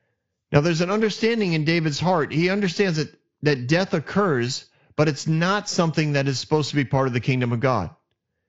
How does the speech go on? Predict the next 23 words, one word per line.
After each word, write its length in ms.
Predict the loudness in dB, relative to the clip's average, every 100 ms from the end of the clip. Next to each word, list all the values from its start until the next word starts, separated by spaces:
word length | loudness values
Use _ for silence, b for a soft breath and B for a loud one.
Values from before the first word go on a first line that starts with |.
| _ _
He 100 | 0
understands 500 | 2 2 0 -2 -2
that. 200 | -4 -8 _ _ _ _ _ _ _ _ _ _ _ _ _ _ _ _ _
So 180 | 0 0
during 300 | 2 0 0
a 60 |
time 240 | 0 0 0
of 100 | -2
peace, 240 | -2 -2
you 80 | 0
don't 160 | 0 0
kill 160 | -2
people. 420 | -2 -4 -6 -14 -18 _ _ _ _ _ _ _ _ 0
Even 240 | 0 2
if 140 | -2 -4
the 80 | -2
time 260 | 0 0
of 80 | 0
peace 260 | 0 0 0
is 100 | 0
only 200 | 0 0
fifteen 400 | -2 -2 -2 0
minutes, 320 | -2 -4